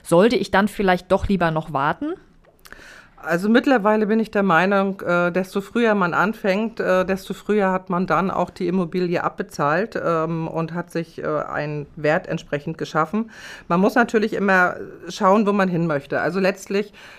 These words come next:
Speaker 2: äh, vergleiche ich das immer ganz gerne, äh, mit einer gleichwertigen Mietwohnung. Also gehen wir mal davon aus, hundert Quadratmeter. Wir haben jetzt hier im Schnitt zehn Euro, äh,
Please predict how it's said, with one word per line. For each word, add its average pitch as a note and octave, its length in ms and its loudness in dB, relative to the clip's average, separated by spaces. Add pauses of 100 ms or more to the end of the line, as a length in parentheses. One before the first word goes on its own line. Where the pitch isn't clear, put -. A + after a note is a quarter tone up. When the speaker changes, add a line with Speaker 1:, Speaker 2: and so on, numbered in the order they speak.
(120)
Speaker 2:
äh, F3 120 -4
vergleiche F3 460 2
ich G3 100 -4
das G3 200 0
immer F#3 160 0
ganz F3 260 -4
gerne, E3+ 920 0
äh, - 40 -16
mit F3 480 -6
einer D#3+ 140 0
gleichwertigen D#3+ 960 -2
Mietwohnung. A#3 800 4
Also D#3 240 -4
gehen E3 220 0
wir E3 80 0
mal D3+ 120 -2
davon D3+ 320 -4
aus, F#3+ 360 2
hundert D#3+ 240 -2
Quadratmeter. G3 800 -2
Wir E3+ 140 -4
haben D#3+ 140 -2
jetzt D#3 200 -6
hier D#3+ 100 -6
im E3 80 -4
Schnitt F3+ 340 -4
zehn E3 300 -4
Euro, D3+ 920 2
äh, - 20 -6